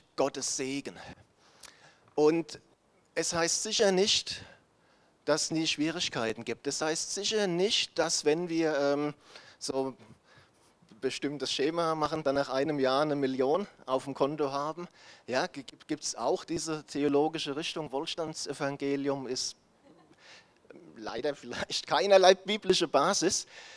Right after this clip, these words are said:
Äh, also das heißt's nicht. Aber was, was heißt Gottes Segen? Gottes Segen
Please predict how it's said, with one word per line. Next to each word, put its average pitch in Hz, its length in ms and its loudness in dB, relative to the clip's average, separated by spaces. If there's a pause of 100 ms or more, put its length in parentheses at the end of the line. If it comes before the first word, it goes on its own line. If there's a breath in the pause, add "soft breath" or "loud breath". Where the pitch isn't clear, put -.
(180 loud breath)
Äh, 151 180 6
also 156 220 0
das 175 260 -4
heißt's 165 440 -2
nicht. 175 300 0
Aber 143 180 2
was, 180 240 -4
was 196 240 -2
heißt 226 240 -4
Gottes 202 320 -2
Segen? 180 300 0
Gottes 156 340 -4
Segen 202 500 0